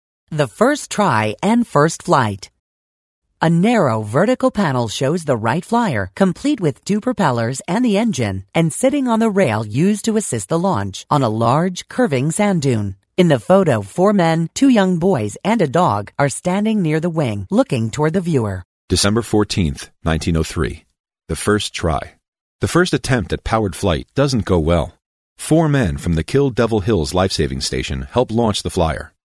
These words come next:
Speaker 2: As it rises in the air, Wilbur pulls up too fast. His error stalls the machine,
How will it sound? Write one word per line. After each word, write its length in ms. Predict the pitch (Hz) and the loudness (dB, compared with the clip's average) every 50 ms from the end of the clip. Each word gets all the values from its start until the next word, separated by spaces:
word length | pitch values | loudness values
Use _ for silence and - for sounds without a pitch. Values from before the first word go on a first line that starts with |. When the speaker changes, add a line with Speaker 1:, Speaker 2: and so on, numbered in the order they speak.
| _ _ _ _ _ - | _ _ _ _ _ -4
Speaker 2:
As 140 | 87 85 95 | -2 0 0
it 60 | 85 | 2
rises 420 | 82 104 113 123 131 127 120 110 | 2 2 2 2 0 -2 -2 0
in 80 | 107 90 | 0 2
the 160 | 82 82 104 | 2 2 2
air, 280 | 120 95 64 58 - _ _ _ _ _ _ _ _ - | 2 0 -2 -4 -8 _ _ _ _ _ _ _ _ 0
Wilbur 340 | 110 131 147 135 151 147 135 | 2 2 4 4 2 0 -2
pulls 300 | - - 117 107 95 95 | 0 2 2 2 2 2
up 180 | 80 - - | -2 -4 -4
too 160 | - - 110 98 | -2 0 0 0
fast. 540 | - - 98 92 80 - - - - - _ _ _ _ _ _ _ _ - | 0 0 0 0 0 -2 -6 -10 -12 -14 _ _ _ _ _ _ _ _ 0
His 180 | - 95 87 | 0 2 4
error 300 | 113 123 117 76 67 69 | 4 2 2 2 0 -2
stalls 380 | - - - 131 127 123 110 - | -4 -4 0 2 2 2 2 -2
the 80 | - 85 | -4 -4
machine, 440 | 80 73 - 113 98 78 62 62 | -4 -2 0 0 0 0 -2 -6